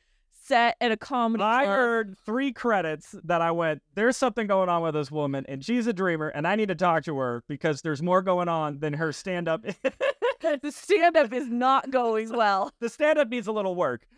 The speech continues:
Speaker 2: But, uh, I love that you're doing it, by the way. That's awesome. And we'll, and we're gonna get to that. So I'm trying to catch up with you. So you had a Vegas act where you're showcasing your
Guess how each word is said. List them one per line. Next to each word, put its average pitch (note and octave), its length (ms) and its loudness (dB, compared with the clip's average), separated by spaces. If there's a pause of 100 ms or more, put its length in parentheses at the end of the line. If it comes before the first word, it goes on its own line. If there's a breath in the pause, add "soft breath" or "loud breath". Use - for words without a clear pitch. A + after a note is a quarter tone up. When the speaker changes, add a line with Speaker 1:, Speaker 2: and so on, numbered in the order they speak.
(180 soft breath)
Speaker 2:
But, E3 340 4
uh, D#3+ 380 0
I D#3+ 80 0
love A3 240 2
that G3 140 0
you're D#3 100 -4
doing C#3+ 300 -2
it, A#2 120 -6
by A2+ 140 -4
the G#2+ 80 -4
way. A2 200 -4
That's D3 220 -2
awesome. C3 280 -2
And D#3+ 140 -2
we'll, F3 140 2
and D#3 220 -2
we're D#3+ 100 0
gonna E3 200 -2
get D3 180 -2
to D3+ 100 -2
that. G#2+ 260 -6
So D#3 140 -4
I'm E3 160 0
trying A3+ 160 0
to G3 80 -2
catch F#3+ 240 -2
up D#3 80 0
with C#3 120 -4
you. A2+ 100 -4
So D#3+ 140 -6
you D#3 80 0
had D#3 140 2
a C#3+ 40 0
Vegas G3 400 0
act C3 340 -4
where D3 140 -4
you're C3+ 160 -2
showcasing F3 720 -2
your C#3+ 460 0